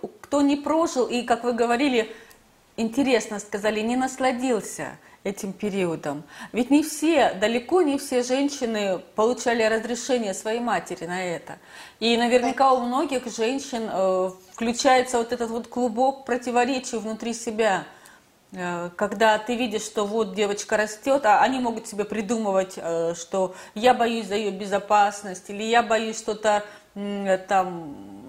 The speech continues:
ну, я даже не знаю, что ещё <laughs> на самом деле, м, всплывает в голове, безопасность именно. Но это самообман. И, м, как помочь пройти самой себе вот, э,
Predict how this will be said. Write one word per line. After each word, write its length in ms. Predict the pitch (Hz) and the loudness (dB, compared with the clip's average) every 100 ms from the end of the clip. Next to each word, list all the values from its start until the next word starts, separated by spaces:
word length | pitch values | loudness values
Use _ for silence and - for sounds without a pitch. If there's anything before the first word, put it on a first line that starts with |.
| 226 | -2
ну, 60 | 240 | 4
я 120 | 240 | 4
даже 180 | 247 247 | 4 2
не 80 | 247 | 2
знаю, 180 | 214 185 | 0 -2
что 140 | 196 | -4
ещё 220 | 175 - 226 | -2 -4 -2
<laughs> 60 | - | 2
на 100 | 247 | 2
самом 420 | - 247 240 240 | 4 2 2 2
деле, 380 | 214 202 226 - - - - 202 | 2 2 -2 -8 -18 -20 -18 -10
м, 480 | 180 175 170 196 185 - | -10 -8 -8 -8 -10 -16
всплывает 480 | - 247 240 247 214 | -4 2 4 4 2
в 20 | 196 | -2
голове, 320 | 202 196 196 | -4 -2 -4
безопасность 800 | 202 214 220 202 175 - 165 - | -4 -4 0 0 0 -6 -14 -14
именно. 220 | 170 160 | -12 -8
Но 100 | 208 | -2
это 320 | 247 262 247 220 | 2 4 4 2
самообман. 840 | - 262 247 240 269 302 214 143 - - - - _ - | 0 2 2 2 0 0 -2 -4 -12 -20 -20 -20 _ -6
И, 340 | 220 208 196 - | -4 -2 -4 -6
м, 380 | 190 185 185 185 | -6 -6 -6 2
как 220 | 269 - - - _ _ | 4 4 0 -20 _ _
помочь 500 | 240 254 262 254 - | -2 0 -2 -4 -6
пройти 580 | - 226 226 - 269 269 | -2 -2 -2 -4 -2 -2
самой 380 | - 233 233 226 | 0 0 0 -2
себе 420 | 247 214 247 190 | -6 -2 -2 0
вот, 360 | 165 160 - | -4 -10 -16
э, 60 | 165 | -16